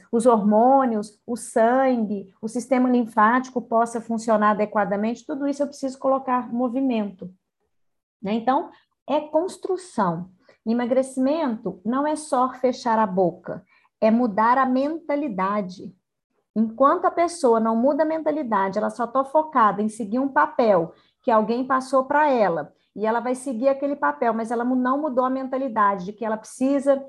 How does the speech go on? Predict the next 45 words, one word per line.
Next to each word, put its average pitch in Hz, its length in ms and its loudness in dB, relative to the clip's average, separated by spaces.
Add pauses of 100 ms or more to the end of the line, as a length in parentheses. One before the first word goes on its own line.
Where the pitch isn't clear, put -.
(220)
manter 233 400 0
esses 226 380 -2
hábitos, 208 680 0
que - 300 -8
ela 233 100 2
precisa 247 400 -2
fazer 240 320 -2
algo 220 300 2
que - 80 -18
seja 220 260 -2
sustentável. 220 840 0
Então, 330 180 0
não 539 180 0
adianta 294 380 -2
ela 294 100 2
pagar 254 460 0
caro, 233 380 2
três 277 340 -4
meses, 254 340 -2
um 240 100 -8
personal, 233 840 0
e 262 60 -2
depois 294 380 2
disso 294 200 -4
ela 311 120 0
não 339 120 -6
ter 330 160 -2
condição 330 440 -2
mais 302 240 -2
de 294 80 -8
seguir 302 280 -6
com 302 80 -2
esse 302 140 -4
personal, 311 540 -2
porque 302 120 -10
ela 247 100 -2
vai 233 120 -2
parar 302 480 0 (360)
com 233 120 0
isso. 190 500 -4 (320)
E 285 80 2
aí, 302 180 4
logo, 240 320 2
ela 277 160 0
vai 262 320 -2